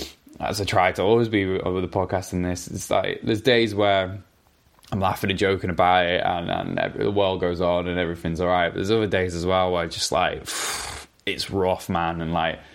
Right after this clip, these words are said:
you really feel it. Um, and I think that's just human. I think that's, that's normal. I think, I think most people are like that. But, you know, I, I went to the, I went to the supermarket the other week and, like,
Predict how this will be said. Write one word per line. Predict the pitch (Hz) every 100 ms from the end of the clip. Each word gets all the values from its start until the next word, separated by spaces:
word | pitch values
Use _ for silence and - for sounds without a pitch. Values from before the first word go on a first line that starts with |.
| - -
you | 95
really | 101 101 92 92
feel | - 87 90 90
it. | 82 - -
Um, | - - 50 50 - - 131 - -
and | 131
I |
think | 156
that's | 113 -
just | -
human. | - 87 87 87 -
I |
think | - 87
that's, | 95 -
that's | - -
normal. | 82 85 90 90
I |
think, | 87 87 - - - - - 98
I |
think | 82 -
most | 92 92 90 -
people | 87 87
are | 87
like | 87 90 -
that. | 87 87 -
But, | - 50 -
you | 50
know, | 50
I, | 52 50 52 - - -
I | 110
went | 98 90
to | 92
the, | 85 82 78 _ _ _ _ _ - -
I | 98
went | 82
to | 85
the |
supermarket | - 90 92 90 90 87
the | 85
other | 82
week | 85 90 87 85
and, |
like, | 87 82